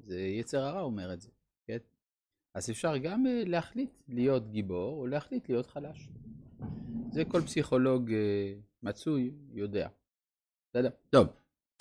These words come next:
"והיה כי קרובכם אל המלחמה, וניגש הכהן ודיבר אל העם, ואמר עליהם שמע ישראל". זה דווקא יפה מאוד שהפתיחה של דברי המשוח מלחמה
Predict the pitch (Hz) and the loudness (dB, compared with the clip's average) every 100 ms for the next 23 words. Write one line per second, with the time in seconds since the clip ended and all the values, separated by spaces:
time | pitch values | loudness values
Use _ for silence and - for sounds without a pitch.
0 | - - _ _ _ - - - - _ | -14 -14 _ _ _ -20 -20 -20 -20 _
1 | _ _ _ _ 190 240 240 262 254 196 | _ _ _ _ 12 12 12 12 12 12
2 | 170 208 - 196 175 160 139 214 269 262 | 12 12 12 12 12 12 12 12 12 12
3 | 208 165 151 127 123 110 117 185 180 143 | 12 12 12 12 12 12 12 12 12 12
4 | 123 113 190 - 156 127 117 143 131 110 | 12 12 12 12 12 12 12 12 12 10
5 | 104 104 135 113 98 92 123 135 120 110 | 10 12 12 12 12 12 12 12 12 10
6 | 98 113 127 - - - 101 104 95 120 | 10 10 8 6 2 4 8 12 12 12
7 | 143 - - - 107 113 104 - - 73 | 12 8 2 6 8 10 6 4 0 -2
8 | - 113 156 151 120 - 135 117 101 - | -2 2 4 6 4 2 2 4 2 4
9 | 143 117 127 113 101 92 - _ _ _ | 4 6 4 4 4 4 -2 _ _ _
10 | - 101 165 147 98 92 92 120 131 - | -2 6 8 8 4 2 4 8 6 4
11 | _ _ - - _ - 92 92 92 87 | _ _ -20 -20 _ 0 6 8 10 8
12 | 85 - - 87 85 147 139 131 127 139 | 6 2 2 2 6 10 12 12 10 10
13 | 175 208 165 | 10 12 10